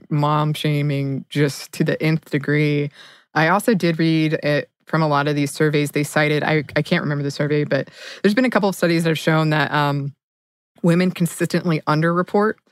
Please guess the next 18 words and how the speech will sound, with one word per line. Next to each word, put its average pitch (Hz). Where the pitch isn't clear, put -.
uh, 180
the 185
amount 196
of 196
work 208
they 208
do 196
and 160
men 156
consistently 156
overreport 175
it. 262
And 156
there's 156
sort 165
of 147
this 147
mismatch. 190